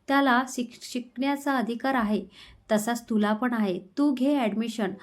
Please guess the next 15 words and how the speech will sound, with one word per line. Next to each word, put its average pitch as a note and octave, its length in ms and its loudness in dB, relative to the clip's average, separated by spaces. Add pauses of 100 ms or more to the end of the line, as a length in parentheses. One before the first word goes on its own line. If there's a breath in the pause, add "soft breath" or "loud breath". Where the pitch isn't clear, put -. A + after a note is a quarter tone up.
(220 loud breath)
मोहिनीच्या A3 580 4
डोळ्यात G#3 360 0
आनंदाश्रू G#3+ 640 -2
आले. F#3+ 300 -2 (400 loud breath)
तिने C4 260 2
तिच्या C#4+ 240 0
वडिलांना B3 480 0
चक्क C4 360 -6
मिठीच B3 420 0
मारली. G3 400 -2 (440 loud breath)
खूप D4+ 260 2
खुश D4+ 180 2
झाली C4 320 2
होती A3 260 0
ती. G3+ 260 -4